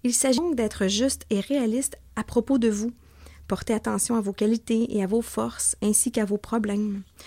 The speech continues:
de votre situation actuelle. Évaluez avec exactitude les aspects positifs et négatifs de votre vie et de votre avenir, sans exagérer la possibilité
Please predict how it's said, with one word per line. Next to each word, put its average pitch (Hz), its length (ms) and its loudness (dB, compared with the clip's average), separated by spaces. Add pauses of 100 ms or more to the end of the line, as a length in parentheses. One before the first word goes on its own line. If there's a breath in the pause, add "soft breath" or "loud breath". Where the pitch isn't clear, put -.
(320 loud breath)
de 196 80 2
votre 196 320 0
situation 226 640 2
actuelle. 214 800 -2 (480)
Évaluez 214 640 4
avec 208 360 -4
exactitude 233 920 0
les 202 220 2
aspects 208 300 0
positifs 254 720 -2
et 202 80 4
négatifs 202 480 2
de 202 80 0
votre 196 300 -6
vie 226 220 -4 (920 loud breath)
et 262 100 8
de 226 80 10
votre 220 260 4
avenir, 202 540 0 (260)
sans 285 460 2
exagérer 202 640 -2
la 220 100 -2
possibilité 190 760 -4